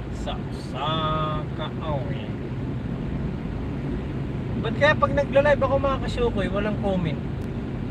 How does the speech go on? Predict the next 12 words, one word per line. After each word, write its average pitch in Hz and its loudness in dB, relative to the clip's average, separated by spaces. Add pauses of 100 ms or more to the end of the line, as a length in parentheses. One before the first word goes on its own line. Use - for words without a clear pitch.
(840)
Hmm. 180 0 (1040)
Kaya, 185 2 (1800)
ay, 240 6
sa 208 4
akin, 214 0
Facebook 202 0
page 208 0
pala, 202 4
mga 196 0
kasyokoy, 196 2
Kasyokoy 180 0
Vlog. 185 2